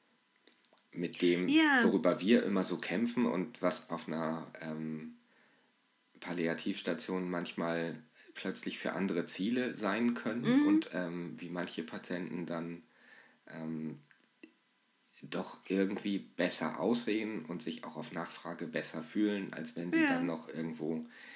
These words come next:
Speaker 1: in der Geriatrie sitzen und der Kardiologe meint, „Ach, das kann man noch operieren.“
Speaker 2: Ja, ja.
Speaker 1: Ja.
Speaker 2: Ja, und ein, ich glaub, das kann schon auch oder ein sehr, ähm,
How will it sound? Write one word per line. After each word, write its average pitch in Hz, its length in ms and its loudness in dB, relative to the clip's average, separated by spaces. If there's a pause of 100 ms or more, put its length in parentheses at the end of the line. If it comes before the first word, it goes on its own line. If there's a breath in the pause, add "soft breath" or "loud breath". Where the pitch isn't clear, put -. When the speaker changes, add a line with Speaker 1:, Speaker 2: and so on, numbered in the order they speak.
(200 loud breath)
Speaker 1:
in 87 140 -4
der 80 100 -2
Geriatrie 80 680 -2
sitzen 87 400 -2
und 80 120 -6
der 82 100 -4
Kardiologe 82 580 -2
meint, 80 400 -2
„Ach, - 320 0
das 73 200 -6
kann 90 160 -2
man 87 120 0
noch 82 160 -2
operieren.“ 80 640 -2 (520 loud breath)
Speaker 2:
Ja, 214 380 2
ja. 202 300 -4 (200)
Speaker 1:
Ja. - 160 -8 (340 loud breath)
Speaker 2:
Ja, 277 260 8
und 240 180 6
ein, 214 160 4 (120)
ich - 160 0
glaub, 247 240 4
das - 220 2
kann 240 220 4
schon 247 220 2
auch - 240 -2
oder 202 180 2 (180)
ein 220 280 4
sehr, 214 480 4 (880)
ähm, 196 800 0